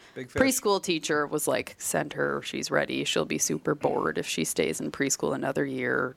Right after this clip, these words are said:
Speaker 2: She's, and then he loves school more than anyone I've ever met in my life. And his teachers have said that they, he's been bored in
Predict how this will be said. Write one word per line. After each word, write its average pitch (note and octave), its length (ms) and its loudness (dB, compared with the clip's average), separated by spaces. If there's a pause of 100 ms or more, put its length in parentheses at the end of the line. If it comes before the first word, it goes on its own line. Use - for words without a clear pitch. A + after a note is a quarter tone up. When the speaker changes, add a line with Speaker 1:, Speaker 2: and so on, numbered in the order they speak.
(160)
Speaker 2:
She's, - 440 -8
and D3+ 200 2
then D3 240 0 (460)
he G3 460 2 (320)
loves F3 400 4
school D#3 440 2
more D3+ 180 0
than D3+ 140 -2
anyone D#3 440 2
I've D3 140 0
ever D3 200 0
met C#3 180 0
in D#3 80 -4
my C#3 180 2
life. C3 520 0 (460)
And C#3+ 420 2
his E3 240 0
teachers D#3 460 0
have D3+ 100 2
said C#3+ 240 2
that D3 160 -4
they, D#3 140 2
he's E3 320 -2
been D3+ 360 2
bored C3+ 360 2
in C#3 420 0